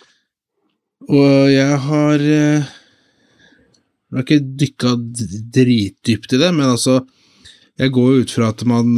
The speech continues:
faktisk hører noe så fort det skjer ting, men altså, jeg har ikke funnet noe informasjon,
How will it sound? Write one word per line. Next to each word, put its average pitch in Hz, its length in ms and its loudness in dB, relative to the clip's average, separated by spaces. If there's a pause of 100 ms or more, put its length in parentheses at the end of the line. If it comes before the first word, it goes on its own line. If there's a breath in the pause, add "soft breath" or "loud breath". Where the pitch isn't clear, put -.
faktisk 113 360 -2
hører 101 240 0
noe 101 160 -2
så 107 140 -2
fort 101 220 -8
det 107 280 0
skjer 98 220 -4
ting, 180 180 0
men 135 160 -2
altså, 117 220 0
jeg 127 80 2
har 127 100 -6
ikke - 320 -6
funnet 110 460 -2
noe 104 320 -2
informasjon, 101 800 -4